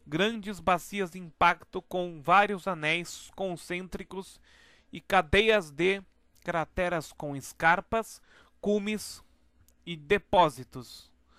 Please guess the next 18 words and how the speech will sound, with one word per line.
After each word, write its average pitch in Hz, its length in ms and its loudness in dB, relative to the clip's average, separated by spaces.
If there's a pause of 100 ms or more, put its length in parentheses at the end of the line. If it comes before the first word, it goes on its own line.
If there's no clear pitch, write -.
(460)
Em 220 180 -2
pequena 247 540 -2
escala, 208 640 2
a 180 120 -6
superfície 214 840 -6
é 196 80 0
variada 170 680 2 (640)
e 262 120 2
consiste 208 920 -6 (100)
em 175 200 -8
pequenos 220 640 -6
depósitos 175 960 -2
brilhantes 190 960 -4 (380)
congelados 185 880 -2
no 180 140 -12
topo 208 480 -4
das 190 240 0
colinas, 131 720 -10